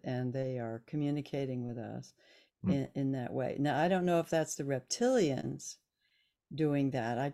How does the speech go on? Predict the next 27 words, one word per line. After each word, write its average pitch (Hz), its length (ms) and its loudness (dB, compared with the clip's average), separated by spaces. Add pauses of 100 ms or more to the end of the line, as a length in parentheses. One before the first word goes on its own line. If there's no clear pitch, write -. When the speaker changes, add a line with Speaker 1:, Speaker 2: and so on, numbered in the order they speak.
Speaker 1:
I 143 100 0
don't 180 320 0
think 185 280 0
it 175 80 -4
is. 214 280 -2
I 135 120 -2
don't 165 240 -4
think 170 260 0
they 185 180 2
even 175 320 -2
have 180 300 -2
that - 240 -4
capacity 131 640 -4
unless 139 400 -2
it's - 180 -10
done 139 220 0
through 131 200 -6
technology, 120 840 -8 (680)
um, - 360 -6
more, 139 340 -2
more 131 260 -4
rudimentary 135 680 -2
technology. 123 920 -8
But 139 100 -4
I 147 100 0
think 165 320 -4 (560)
other, 202 360 6